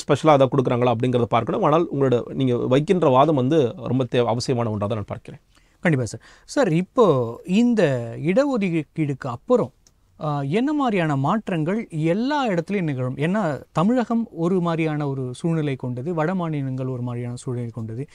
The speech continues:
Speaker 2: இது எப்படியா எல்லாரும் ப-, எடுத்துப்பாங்க? என்ன மாதிரியான மாற்றங்கள் நிகழ வாய்ப்பு இருக்கு?
Speaker 1: அதாங்க, இப்போ உடனடியாக நீங்க ரெண்டாயிரத்தி இருபத்தி ஆறுல, அ, இந்த மச-, மசோதா முழுமையா நிறைவேறுது, மறுசீரமைப்பெல்லாம் முடிஞ்சு நிறைவேறுது அப்படின்னு பார்க்கும் பொழுது, இந்த கட்சிகள் ஃபர்ஸ்ட் என்ன பண்ணுவாங்கன்னு கேட்டிங்கன்னா,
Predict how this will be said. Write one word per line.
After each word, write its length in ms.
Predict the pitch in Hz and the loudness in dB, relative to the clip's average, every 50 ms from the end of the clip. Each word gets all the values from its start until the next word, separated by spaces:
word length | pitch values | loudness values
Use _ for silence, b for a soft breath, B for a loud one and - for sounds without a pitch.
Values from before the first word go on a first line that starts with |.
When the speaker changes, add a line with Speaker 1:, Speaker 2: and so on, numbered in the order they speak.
| b b b b | b b b b
Speaker 2:
இது 140 | 214 208 220 | -4 -2 0
எப்படியா 420 | 180 185 190 - 285 294 302 277 | 0 0 0 0 0 0 0 0
எல்லாரும் 440 | 220 175 160 160 165 170 165 156 139 | 0 0 2 2 0 0 -2 -4 -6
ப-, 100 | - - | -6 -4
எடுத்துப்பாங்க? 440 | 139 156 170 - 160 139 131 143 190 | -4 -4 -4 -4 -6 -4 -4 -4 -2
என்ன 160 | 147 156 175 | -2 -2 -2
மாதிரியான 280 | 196 214 196 185 160 143 | -2 -2 -2 -4 -4 -2
மாற்றங்கள் 520 | 139 139 170 226 240 - 247 233 214 180 | -2 -2 -2 -4 -4 -4 -4 -4 -4 -4
நிகழ 420 | 147 135 135 143 147 156 143 110 110 113 | -4 -4 -4 -4 -4 -4 -4 -6 -6 -6
வாய்ப்பு 320 | 120 131 135 135 - - | -4 -4 -4 -4 -6 -10
இருக்கு? 220 | - - - - - _ _ _ - - | -14 -14 -16 -20 -20 _ _ _ -2 0
Speaker 1:
அதாங்க, 240 | 233 220 175 139 127 | 2 4 4 4 2
இப்போ 260 | 127 - - 160 147 - | 0 2 2 2 2 2
உடனடியாக 800 | 143 143 151 170 185 247 262 285 277 254 262 247 240 240 226 247 | 2 6 6 8 8 8 8 6 6 8 8 10 10 10 10 8
நீங்க 240 | 226 208 190 170 165 | 8 6 4 4 2
ரெண்டாயிரத்தி 540 | 156 151 139 131 135 156 165 170 160 - 160 | 2 2 2 4 6 6 8 8 6 6 6
இருபத்தி 460 | 147 151 160 180 175 143 - 170 151 | 8 10 10 10 8 8 8 8 8
ஆறுல, 460 | 135 143 156 165 175 170 165 151 143 143 151 156 - - - | 10 10 10 10 10 10 8 8 8 8 8 6 4 2 4
அ, 180 | 147 143 143 - | 4 6 6 6
இந்த 180 | 143 139 135 | 4 4 4
மச-, 280 | 127 131 139 143 135 - | 6 6 4 4 4 2
மசோதா 280 | 151 131 - 156 156 | 0 0 4 4 4
முழுமையா 340 | 143 139 139 143 143 147 147 | 6 6 6 6 6 6 6
நிறைவேறுது, 460 | 139 131 135 139 135 123 117 117 127 | 6 6 6 6 6 6 6 4 4
மறுசீரமைப்பெல்லாம் 680 | 123 123 131 139 - 147 135 131 120 113 131 131 131 127 | 4 4 4 4 4 4 4 4 2 2 2 2 4 4
முடிஞ்சு 300 | 123 127 135 135 127 131 | 4 4 6 6 6 4
நிறைவேறுது 460 | 123 123 123 131 131 123 117 120 123 110 | 4 4 4 6 6 6 8 6 6 6
அப்படின்னு 160 | 117 117 110 | 4 2 2
பார்க்கும் 320 | 113 113 117 113 117 113 | 0 0 0 -2 -2 -2
பொழுது, 280 | 107 104 110 151 226 - _ _ _ _ _ _ _ | 0 2 4 2 2 2 _ _ _ _ _ _ _
இந்த 180 | - 160 175 170 | 4 6 8 8
கட்சிகள் 440 | 165 170 - - 233 226 247 233 196 - | 8 6 4 4 6 8 8 8 8 6
ஃபர்ஸ்ட் 340 | - 185 - - - - | 6 4 4 4 4 8
என்ன 180 | 269 254 226 214 | 8 10 10 10
பண்ணுவாங்கன்னு 380 | 190 190 170 170 165 165 143 139 | 8 8 8 6 6 4 4 4
கேட்டிங்கன்னா, 440 | 139 127 127 127 127 143 180 233 | 4 2 2 2 2 2 0 0